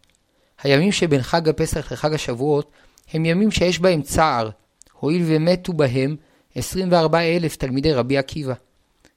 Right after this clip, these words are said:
לפיכך נוהגים בימים אלו מקצת מנהגי אבלות, שלא לשאת אישה ושלא להסתפר, וכן אין עורכים בהם ריקודים ומחולות של רשות. לפני שנעסוק בפרטי מנהגי האבלות,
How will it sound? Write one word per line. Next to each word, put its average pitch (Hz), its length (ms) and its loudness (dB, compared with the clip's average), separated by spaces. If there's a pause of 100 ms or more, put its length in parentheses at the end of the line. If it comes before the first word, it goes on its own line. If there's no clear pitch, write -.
(100)
לפיכך 185 500 2
נוהגים 175 360 0
בימים 165 440 2
אלו 170 220 -2 (380)
מקצת 196 440 2
מנהגי 151 420 2
אבלות, 117 480 -2 (420)
שלא 185 300 2
לשאת 165 320 0
אישה 160 320 -2 (440)
ושלא 131 360 0
להסתפר, 156 680 0 (520)
וכן 208 300 4
אין 226 180 4
עורכים 202 460 2
בהם 180 200 4
ריקודים 151 440 -4
ומחולות 151 500 -2
של 147 140 -6
רשות. 123 460 -6 (760)
לפני 170 280 -2
שנעסוק 175 640 -2
בפרטי 147 520 -4
מנהגי 147 380 2
האבלות, 151 540 0